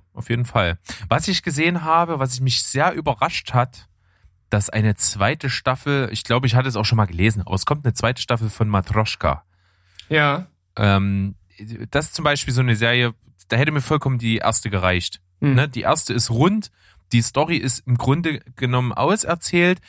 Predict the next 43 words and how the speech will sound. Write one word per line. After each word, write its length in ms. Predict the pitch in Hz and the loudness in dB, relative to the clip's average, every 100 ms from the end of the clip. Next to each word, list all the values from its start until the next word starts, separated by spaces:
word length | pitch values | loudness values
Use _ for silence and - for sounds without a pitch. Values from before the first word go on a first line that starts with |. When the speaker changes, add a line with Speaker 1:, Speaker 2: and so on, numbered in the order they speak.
| - - | -18 -6
Speaker 1:
Ich 220 | 131 - - | -2 -2 0
bin 200 | 180 175 | -4 0
trotzdem 420 | 170 190 - 185 | 0 0 2 2
aber 180 | - 151 | 2 0
nicht 200 | 147 165 | 0 -2
skeptisch. 440 | - 120 - 95 85 | 0 -4 -2 -2 0
Also 180 | 104 110 | 0 -2
ich 100 | - | 0
glaube, 320 | 127 151 151 | 0 0 -2
es 280 | 110 113 - - | -4 -8 -6 -6
kann, 500 | - 135 151 151 - | -6 -6 -8 -12 -8
kann 160 | - 147 | -4 -2
eine 120 | 156 | -2
gute 240 | 143 147 135 | -2 -2 -2
zweite 280 | - 120 120 | 0 0 0
Staffel 300 | 120 - 101 | -4 -4 -2
geben. 380 | 95 90 80 - _ _ _ - | 0 0 -2 -12 _ _ _ 0
Wie 100 | 110 | 2
die 100 | 110 | 2
dann 180 | 110 98 | 2 0
aussieht, 380 | - 127 123 120 | 0 0 0 -4
ist 160 | 92 107 | -2 2
halt, 240 | 101 98 - | 2 0 -6
ja, 200 | 90 95 | 0 2
fraglich, 540 | 90 - 127 165 151 - | 2 2 2 0 -6 -2
aber, 400 | 113 117 117 123 _ _ | 0 2 0 -2 _ _
äh, 140 | - 92 | -14 -6
mir 200 | 107 113 | -2 0
hat 140 | 143 | -2
die 60 | - | -4
erste 220 | 131 - | -4 -4
irgendwie 260 | 131 127 | 0 0
gefallen. 360 | 101 - 113 147 | 0 0 2 2
Die 120 | 127 | 2
war 120 | 107 | 2
sehr 160 | 110 110 | 4 2
besonders, 560 | 98 98 139 156 156 - | 2 0 0 -2 -6 -6
die 120 | 98 | -6
stand 300 | - 110 113 | -2 -2 0
irgendwie 240 | 113 110 | -2 0
sehr 160 | 104 104 | 2 0
für 160 | - | 2
sich. 300 | 95 113 - | -2 -2 -8